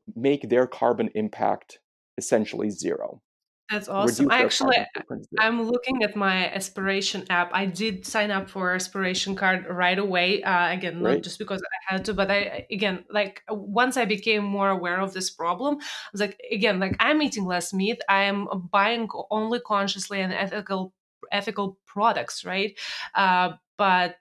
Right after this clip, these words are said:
Speaker 2: yeah, there is no reason to, uh, jump on, uh, you know, what you guys are doing. And I'm, I'm looking at it. Yeah, like,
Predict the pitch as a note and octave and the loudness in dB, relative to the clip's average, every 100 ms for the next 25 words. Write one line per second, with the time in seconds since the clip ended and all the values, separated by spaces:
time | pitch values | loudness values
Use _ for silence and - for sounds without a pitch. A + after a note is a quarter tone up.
0 | - G3+ F#3 F#3 G3 G3 G#3 G3 G#3+ G#3+ | -6 -2 -2 0 -2 0 -2 -2 -2 -2
1 | G3+ G3 G3 - F#3+ F#3 F#3 E3+ F#3+ G#3 | -4 -2 -2 0 0 2 0 -2 -2 -2
2 | G3 F#3 F3+ F3 - - G3+ F#3+ F3+ - | -2 -4 -4 -6 -10 -10 -4 -2 -4 -6
3 | F#3 F#3 F#3 G#3 G3 F#3+ F3+ E3 A3 A3+ | -8 -6 -4 -4 -2 -2 -2 -2 -2 0
4 | F#3 E3 - G3+ F#3+ F#3+ G#3 A3 C4+ B3 | 0 -2 -2 0 0 0 0 0 0 0
5 | G3 F3+ F#3+ F#3+ E3+ F3 | 0 0 0 0 0 -4